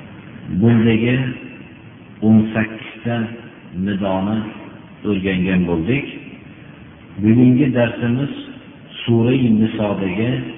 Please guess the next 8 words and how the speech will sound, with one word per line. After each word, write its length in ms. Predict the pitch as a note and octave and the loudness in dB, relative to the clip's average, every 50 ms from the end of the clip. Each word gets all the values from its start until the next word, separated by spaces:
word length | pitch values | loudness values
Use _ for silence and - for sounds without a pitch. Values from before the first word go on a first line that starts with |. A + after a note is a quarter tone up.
| - - - - - | -16 -20 -20 -18 -8
iymon 400 | - G#2 A2 A2 G#2+ A2 A2+ A#2 A2+ | -2 2 4 4 6 6 4 4 2
keltirgan 680 | - A2+ A2 G#2+ G2 - A2 G2 F#2+ F2+ G2+ G#2+ G#2+ G2+ | 0 0 0 -2 -2 -2 -4 -4 -4 -2 -2 0 0 -2
kishilarga 560 | - - - - G#2 G2+ F#2+ F2+ F#2 G2+ G#2 F2+ | -2 -4 -8 -8 -6 -6 -6 -4 -4 -6 -6 -4
bo'lgan 480 | E2+ F2+ E2+ E2+ D#2+ F#2+ G#2 A2 A#2 A#2+ A2+ - - - - - - - - - - - - | -4 -4 -4 -4 -4 -4 -2 -2 -2 -2 -4 -6 -8 -12 -16 -16 -18 -18 -20 -20 -20 -14 -8
Alloh 340 | - G2 G2+ G#2+ A2+ A2 A2 | -4 -2 0 0 0 -2 -2
subhanahu 640 | A2+ G2+ F#2 F#2+ - G2 G#2 G#2+ G#2 F#2 G#2+ G2 F#2+ | -6 -8 -8 -8 -6 -6 -4 -4 -4 -4 -4 -4 -4
va 100 | F#2+ F#2 | -4 -4
taoloning 760 | - G2 E2+ E2 F2 F2 F2 F2+ F2+ F2 F2+ F#2+ A2 B2 C3 | -4 -4 -4 -2 -2 -2 -2 -2 -2 -2 0 0 0 0 0